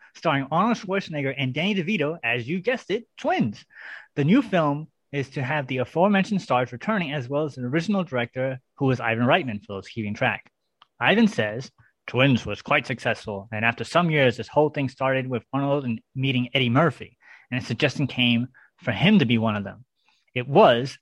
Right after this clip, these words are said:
I Should Be a Triplet, that you could be a very funny comedy. We started as a script with Eddie, and after the success we had with Am-, after the success he had with Amazon Prime on Coming to America Part Two, he got himself booked up heavily, and we knew we were going to make it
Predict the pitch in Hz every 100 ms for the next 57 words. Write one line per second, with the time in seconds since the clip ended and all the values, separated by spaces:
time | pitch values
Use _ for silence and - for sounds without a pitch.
0 | - 117 - 170 147 143 - 220 220 98
1 | - - _ 120 131 143 143 131 131 113
2 | 110 131 - 110 127 208 240 110 - _
3 | _ _ _ 117 - 165 196 180 - 175
4 | 190 - 123 113 123 - 120 127 147 156
5 | 123 123 - 180 175 - 143 139 131 120
6 | 131 156 - 135 - 135 160 - - 277
7 | 311 117 107 113 110 139 147 143 135 -
8 | 185 151 139 123 156 147 151 139 139 127
9 | - 127 - 269 208 190 - - - -
10 | 151 160 - 147 123 160 - 208 - 147
11 | 131 117 113 - - - - 139 143 180
12 | 185 147 147 156 147 139 139 131